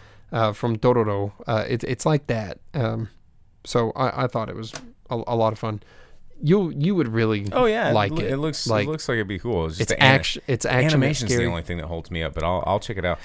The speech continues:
Speaker 2: I mean, that's what happened with the, the Berserk, um, the, when they tried to bring Berserk back and they used all this, like,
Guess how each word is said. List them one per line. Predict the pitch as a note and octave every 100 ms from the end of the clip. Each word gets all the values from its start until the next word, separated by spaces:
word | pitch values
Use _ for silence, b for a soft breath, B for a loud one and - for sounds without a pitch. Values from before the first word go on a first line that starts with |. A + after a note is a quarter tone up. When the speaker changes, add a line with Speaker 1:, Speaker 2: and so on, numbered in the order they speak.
| B
Speaker 2:
I | E3
mean, | F#3+
that's | A3+
what | A3 E3
happened | F3 E3+
with | D#3+
the, | D3+ B2+
the | G2
Berserk, | G#2+ A2+ G2+ D3+ - - - -
um, | G2 F#2+ F2+ E2+ E2+ D2+ D2+
the, | F#2 F2
when | D#2 F#2
they | F2+
tried | - F#2
to |
bring | E2+ F2+ F2+ F2
Berserk | F2+ E2+ A2+ A#2
back | D#2 D2+
and | E2
they | D#2+
used | E2 D#2+
all | D#2+ E2+
this, | F2 E2
like, | E2+ D#2 -